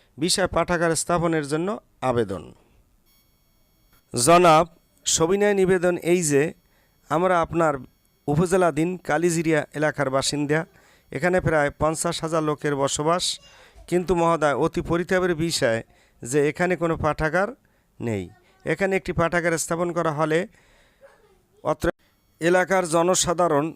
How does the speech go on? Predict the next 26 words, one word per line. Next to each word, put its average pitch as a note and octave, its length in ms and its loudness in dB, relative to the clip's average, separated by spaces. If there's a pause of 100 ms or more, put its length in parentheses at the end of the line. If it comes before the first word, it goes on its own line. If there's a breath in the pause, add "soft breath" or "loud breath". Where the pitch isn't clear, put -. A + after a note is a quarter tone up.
(240)
তথা E3 260 0
ছাত্রছাত্রীরা E3 1000 -2
বিভিন্ন D#3+ 340 -2
বিষয়ের D#3 460 0 (220)
জ্ঞানমূলক D#3+ 500 0
বই C#3+ 240 -2
পুস্তক C#3+ 400 -8
পড়ে C3+ 320 0 (580 soft breath)
জ্ঞান D3+ 300 0
অর্জন D3 280 -2
করতে D3 380 -6
সক্ষম - 420 -8
হবে। E2 320 -16 (1000 soft breath)
এরপর E3+ 280 0
শেষের F#3 380 0 (100)
প্যারা D#3 260 2
হচ্ছে, C3+ 420 -6 (140)
"অতএব F3+ 340 -2
প্রার্থনা F3 500 0
মহোদয়, D3 480 2 (520 soft breath)
অত্র F3 280 -2
এলাকায় E3 440 2
একটি C#3+ 420 -8 (320)
পাঠাগার D#3+ 420 -4
স্থাপন E3 360 -4
করে D3 320 -2